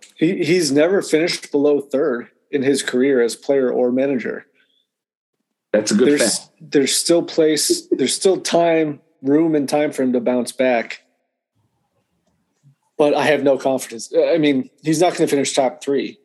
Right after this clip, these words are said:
Speaker 1: Chelsea, Li-,
Speaker 2: Correct.
Speaker 1: Liverpool, and City are just too good.
Speaker 2: Yeah.
Speaker 1: And there is a, a feast of competition for fourth
Speaker 2: Mm-hmm.
Speaker 1: that
Speaker 2: It's
Speaker 1: I, I just don't see a team. It, I mean,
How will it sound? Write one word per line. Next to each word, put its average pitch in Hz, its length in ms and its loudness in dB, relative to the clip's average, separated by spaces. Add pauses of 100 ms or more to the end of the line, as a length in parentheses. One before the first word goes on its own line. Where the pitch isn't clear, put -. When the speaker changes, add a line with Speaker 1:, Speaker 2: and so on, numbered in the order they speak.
(140)
Speaker 1:
Chelsea, 143 500 2
Li-, 131 60 0
Speaker 2:
Correct. 131 120 0 (300)
Speaker 1:
Liverpool, 127 220 2
and 120 120 -6
City 131 240 -2
are 113 40 -8
just - 240 -8
too 139 180 0
good. 113 320 -4 (840)
Speaker 2:
Yeah. 101 260 0 (100)
Speaker 1:
And 131 480 0 (180)
there 147 480 2
is 131 560 0
a, 117 500 -4 (280)
a 113 200 -2
feast 175 520 0
of 156 120 2
competition 135 760 -2
for - 160 -14
fourth - 540 -4 (720)
Speaker 2:
Mm-hmm. 120 400 2 (840)
Speaker 1:
that 135 120 4
Speaker 2:
It's 120 220 0
Speaker 1:
I, 135 340 0
I 147 140 2
just 147 260 -2
don't 151 280 0
see 147 400 0
a 139 60 0
team. 135 520 -2
It, 139 220 0 (600)
I 160 80 0
mean, 151 340 0